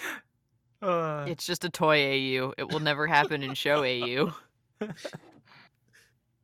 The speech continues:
Speaker 1: Sammy, do you wanna read Optimus and Megatron?
Speaker 2: Sure. Yeah. Uh, Optimus Prime, the Autobot commander, is the strongest force for good in the Transformers world. He's constantly leading the battle to prevent power sources from falling to the evil Decepticons.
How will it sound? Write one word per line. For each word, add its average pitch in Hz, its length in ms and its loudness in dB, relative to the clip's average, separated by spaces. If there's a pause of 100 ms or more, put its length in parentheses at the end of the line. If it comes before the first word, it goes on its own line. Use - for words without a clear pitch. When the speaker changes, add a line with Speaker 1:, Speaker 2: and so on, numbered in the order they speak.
(220)
Speaker 1:
Sammy, 147 360 0
do 131 60 -2
you 135 80 2
wanna 143 180 4
read 135 160 4
Optimus 131 500 0
and 120 100 -8
Megatron? 110 640 -4 (840)
Speaker 2:
Sure. 143 580 -4 (600)
Yeah. - 60 -12 (540)
Uh, 151 280 6
Optimus 208 440 6
Prime, 170 420 0
the 143 140 -2
Autobot 156 480 2
commander, 151 600 -2
is 147 180 -6
the 190 100 -8
strongest 262 580 2
force 190 260 0
for 156 160 -6
good 180 300 -2
in 135 80 -6
the 131 60 -8
Transformers 139 760 -4
world. 143 380 0 (240)
He's 139 240 -4
constantly 151 540 0
leading 143 340 -4
the 143 80 -2
battle 160 360 4
to 175 100 -6
prevent 160 340 -4
power 233 320 -2
sources 147 500 -4
from 143 220 -10
falling 156 560 -2
to 156 80 -12
the 139 180 -8
evil 120 220 -4
Decepticons. 117 920 -6